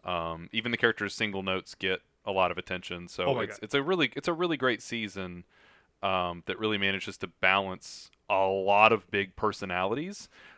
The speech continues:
Speaker 1: Like, you would think some of the characters they would maybe tone down because there's already so much going on, there's already so many <laughs> characters to track.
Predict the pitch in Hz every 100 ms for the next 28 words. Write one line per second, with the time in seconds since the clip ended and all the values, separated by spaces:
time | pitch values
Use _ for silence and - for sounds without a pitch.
0 | - 98 - - 107 110 104 - 117 104
1 | - - 110 107 98 101 98 92 92 90
2 | 92 90 - 95 90 92 92 90 87 87
3 | - 90 95 95 87 - 92 - 98 90
4 | 87 87 85 - 101 95 92 92 90 -
5 | 104 - 90 87 - 87 80